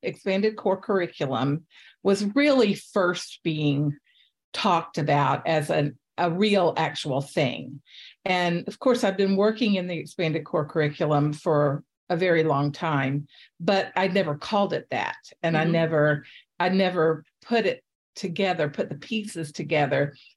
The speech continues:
Speaker 1: to realize that this is an expanded part of the curriculum that all children need to have. And it's expanded because it has elements that are based in visual input.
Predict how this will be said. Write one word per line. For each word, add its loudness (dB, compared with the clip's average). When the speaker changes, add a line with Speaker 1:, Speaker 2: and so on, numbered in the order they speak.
Speaker 1:
to 2
realize 4
that 0
this 0
is 4
an -2
expanded 0
part -4
of 0
the 0
curriculum 0
that 2
all 2
children -4
need -2
to -4
have. -6
And -2
it's -4
expanded 0
because 0
it 2
has -2
elements 0
that 0
are 2
based -2
in -2
visual 0
input. -2